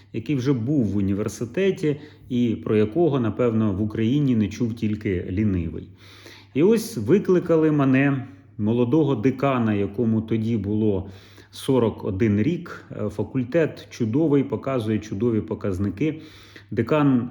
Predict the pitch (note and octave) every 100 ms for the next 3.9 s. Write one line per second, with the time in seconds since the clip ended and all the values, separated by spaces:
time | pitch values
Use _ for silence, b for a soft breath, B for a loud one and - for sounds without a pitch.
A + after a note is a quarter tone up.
0 | - - A#2 C3+ A2 A2 A2 G#2+ G#2 A2
1 | - G2+ G2 C#3+ D#3 - B2 A2+ A#2+ G#2+
2 | G#2 B2+ G#2+ G2 G2 G#2 G2+ G#2 G2+ F#2+
3 | F2+ G#2+ F2+ C#3 D#3+ - C3 A#2+ A#2